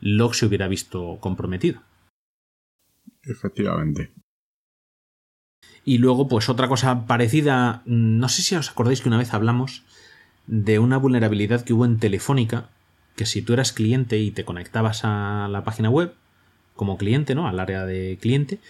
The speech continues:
Speaker 1: si conocías el I D de otro usuario, una vez que estabas dentro, cambiabas en la U R L el I D de usuario y accedías a, pues, a las facturas de otros clientes. Lo mismo que pasó con lo del Exnet,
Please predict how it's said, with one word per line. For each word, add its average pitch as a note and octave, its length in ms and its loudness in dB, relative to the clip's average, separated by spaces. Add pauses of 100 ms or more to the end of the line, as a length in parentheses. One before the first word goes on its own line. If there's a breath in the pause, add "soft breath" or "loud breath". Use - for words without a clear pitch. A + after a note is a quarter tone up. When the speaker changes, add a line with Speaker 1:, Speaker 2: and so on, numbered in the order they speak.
(340 loud breath)
Speaker 1:
si - 360 0
conocías A2+ 520 0
el B2 140 2
I B2 60 2
D C#3+ 160 4
de G#2+ 120 4
otro A2 220 2
usuario, D3+ 340 2
una A2 140 2
vez A2+ 120 0
que - 60 -6
estabas A#2 340 0
dentro, D#3 380 -2
cambiabas G#2+ 480 0
en A2+ 80 2
la A2 100 2
U A#2 140 4
R A#2+ 220 2
L A#2+ 120 2
el G2+ 120 2
I - 20 -2
D G#2+ 140 0
de A2+ 100 4
usuario E3 400 2 (720 soft breath)
y G#2 220 2
accedías G#2 560 0
a, F#2 320 -8
pues, A2 160 -8
a A2+ 40 0
las G2 140 -2
facturas A2 480 0
de G2 60 0
otros F#2 240 -6
clientes. F2+ 480 -6 (960 soft breath)
Lo A2 100 4
mismo F3 260 4
que F#3+ 80 -2
pasó E3 220 -2
con E3+ 100 2
lo E3 100 4
del F3+ 120 2
Exnet, G2+ 420 -4